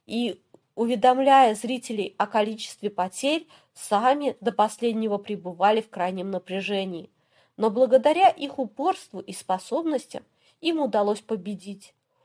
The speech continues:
Уважаемые телезрители, мы с вами все видели своими глазами. Как считаете, подобное сражение когда-нибудь еще повторится? Вместо того, чтобы произносить сотни слов, лучше посмотреть на это еще раз.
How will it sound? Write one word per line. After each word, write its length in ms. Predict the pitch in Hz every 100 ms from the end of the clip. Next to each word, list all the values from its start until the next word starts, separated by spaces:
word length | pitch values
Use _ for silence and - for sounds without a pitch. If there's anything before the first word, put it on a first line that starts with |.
| _ _
Уважаемые 840 | - 208 226 277 - 359 381 359 359
телезрители, 840 | 359 359 370 370 349 320 220 185 - _ _
мы 340 | 214 262 359 302
с 160 | -
вами 380 | 208 311 370 226
все 400 | 196 - 277 359
видели 380 | 214 302 302 277
своими 440 | - 214 226 302
глазами. 640 | 311 330 359 370 330 214 - _ _ _
Как 220 | 285 349
считаете, 760 | - - 392 415 285 220 - - _ _
подобное 540 | 190 214 349 359 220 208
сражение 600 | - 233 277 339 247 208
когда-нибудь 760 | 214 226 285 262 208 247 -
еще 280 | 208 - 262
повторится? 920 | 196 - 165 170 247 - - 415 196 _ _ _ _ _ _ _
Вместо 420 | 196 247 269 214
того, 380 | 214 190 202 302
чтобы 300 | - 202 196
произносить 680 | 196 202 208 214 226 277 277
сотни 360 | - 285 294 247
слов, 380 | - 294 294
лучше 280 | 262 269 285
посмотреть 600 | 277 277 269 277 330 320
на 120 | 285 285
это 180 | 311 320
еще 440 | 294 - 370 359
раз. 300 | 262 185 -